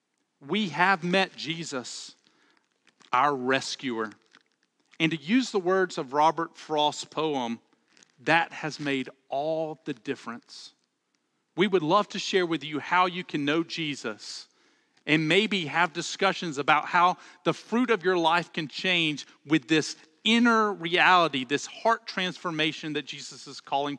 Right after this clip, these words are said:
for here in the Sermon on the Mount. Feel free to email us at info at fellowship of wildwood dot org.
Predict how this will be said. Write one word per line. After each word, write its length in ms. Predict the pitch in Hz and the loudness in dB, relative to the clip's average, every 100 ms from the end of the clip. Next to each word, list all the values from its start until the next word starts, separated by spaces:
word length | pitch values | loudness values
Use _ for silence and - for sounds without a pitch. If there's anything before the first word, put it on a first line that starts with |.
| - | -6
for 160 | 127 - | -8 -6
here 320 | 147 127 113 _ _ - _ - | -6 -4 -4 _ _ -20 _ -6
in 160 | 147 | -4
the 80 | 139 | -4
Sermon 360 | - 160 151 135 | -4 -4 -2 -2
on 120 | 127 | -4
the 80 | 120 | 0
Mount. 320 | 120 120 107 - _ _ _ _ _ _ _ _ _ | 2 0 -2 -12 _ _ _ _ _ _ _ _ _
Feel 140 | - 202 | 2 2
free 280 | - 208 202 | 2 0 2
to 220 | 170 - | 0 -4
email 440 | 170 180 160 139 | -4 -2 0 0
us 280 | 120 113 - - _ | -2 -4 -10 -20 _
at 180 | 127 139 | -4 -4
info 460 | - 185 - 147 123 | -4 -6 -4 -4 -4
at 160 | 131 - | -8 -4
fellowship 460 | 175 180 - 175 | -2 -2 -4 -6
of 140 | 160 135 | -8 0
wildwood 560 | 147 143 127 131 113 | 2 2 0 -4 -2
dot 240 | 139 123 - | 0 0 0
org. 840 | 151 147 147 143 113 143 120 113 | -4 0 2 2 -2 -6 -6 -6